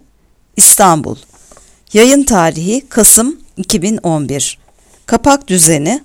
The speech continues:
Murat Özgül. Seslendiren Can Koyunpınar anısına annesi Zerrin Koyunpınar. Arka kapak tanıtım yazısını okuyorum.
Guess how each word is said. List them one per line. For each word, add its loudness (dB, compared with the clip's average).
Murat 0
Özgül. -2
Seslendiren 2
Can 2
Koyunpınar -2
anısına -2
annesi 0
Zerrin 0
Koyunpınar. -6
Arka 4
kapak -2
tanıtım -2
yazısını -2
okuyorum. -8